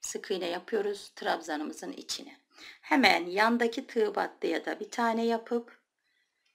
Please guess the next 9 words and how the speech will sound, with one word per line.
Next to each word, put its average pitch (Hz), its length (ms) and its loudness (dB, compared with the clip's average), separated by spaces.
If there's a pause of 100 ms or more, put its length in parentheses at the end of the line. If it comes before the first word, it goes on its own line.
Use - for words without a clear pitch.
(800)
buradaki 185 640 -2 (540)
sık - 260 -6
iğneli 180 340 -2
trabzanımıza 214 760 -2
destek. - 560 -6 (600)
Bakın - 240 -16
arkadaşlar - 680 -16
bu - 40 -18
şekilde. - 440 -16